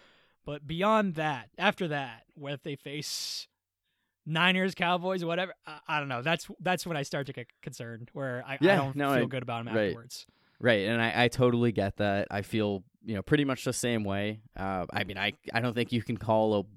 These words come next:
Speaker 2: a, a game in Tampa or New Orleans a lock for the Eagles after you lose at home to the Cardinals, but, um, you
Speaker 1: I
Speaker 2: know,
Speaker 1: would still
Speaker 2: beyond
Speaker 1: pick
Speaker 2: that, it's
Speaker 1: them,
Speaker 2: also
Speaker 1: but
Speaker 2: Yeah, right. But it's, and after that, it's, you know, like, you can, you can talk yourself into the team starting to get hot and maybe fixing some of those issues, but it's just,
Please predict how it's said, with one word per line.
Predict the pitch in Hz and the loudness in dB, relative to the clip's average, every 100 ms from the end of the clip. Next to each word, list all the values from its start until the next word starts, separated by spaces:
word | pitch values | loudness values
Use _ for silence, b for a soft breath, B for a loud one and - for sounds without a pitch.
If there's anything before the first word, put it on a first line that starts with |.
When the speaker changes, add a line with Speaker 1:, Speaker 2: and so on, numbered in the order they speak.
| - | -8
Speaker 2:
a, | 87 | -6
a | |
game | 104 101 101 101 | -4 -4 -2 -4
in | 98 | -4
Tampa | 104 95 - | -4 -4 -4
or | 98 | -4
New | 98 | -4
Orleans | 95 98 98 98 98 | -4 -2 -4 -4 -6
a | |
lock | 98 95 92 - | -4 -4 -4 -6
for | 101 | -8
the | 95 | -4
Eagles | 90 90 98 101 98 | -4 -2 -2 -2 -2
after | 90 101 | -4 -4
you | 95 | -4
lose | 92 95 | -4 -2
at | 95 101 | -4 -4
home | 98 95 | -4 -4
to | 98 | -8
the | 98 | -4
Cardinals, | 101 107 143 185 - | -4 -2 -4 -4 -4
but, | 127 113 98 B B B - | 0 0 0 B B B -4
um, | 110 101 98 92 | 0 2 2 6
you | |
Speaker 1:
I | 165 | 8
Speaker 2:
know, | 170 | 8
Speaker 1:
would | - | 10
still | 156 | 8
Speaker 2:
beyond | 175 214 | 10 12
Speaker 1:
pick | 202 | 10
Speaker 2:
that, | 202 | 10
it's | 143 | 6
Speaker 1:
them, | 139 | 6
Speaker 2:
also | 151 196 | 4 0
Speaker 1:
but | 170 170 156 147 143 | 4 8 10 8 4
Speaker 2:
Yeah, | 190 190 98 | 6 6 6
right. | 120 110 - - | 2 0 -2 -4
But | 117 | 0
it's, | 113 - - - - | 2 0 -4 -8 -6
and | 131 | 0
after | 135 127 127 | 2 2 4
that, | 117 123 92 | 4 4 4
it's, | 98 - - - | -2 -2 -4 -2
you | 127 | -2
know, | 123 127 | 2 2
like, | 143 | 4
you | 175 | 6
can, | 185 208 | 6 4
you | 160 202 | 2 0
can | 269 226 | 0 -2
talk | - 156 175 - | 0 2 2 0
yourself | 170 165 143 143 | 0 2 2 2
into | 143 | 2
the | 135 120 | 0 -2
team | - 127 | 0 0
starting | 113 - 110 120 117 | 0 0 0 0 -2
to | 107 | 0
get | 113 85 | 0 0
hot | 98 101 101 | 0 0 0
and | 95 | -2
maybe | 101 101 | -2 -4
fixing | - 110 - 101 | -2 -4 -2 -6
some | 107 | -4
of | 104 | -2
those | 98 92 | -2 -2
issues, | 98 101 92 87 90 | -4 -2 -4 -4 -4
but | 101 92 | -4 -4
it's | 104 | -2
just, | 113 - - | -4 -4 -8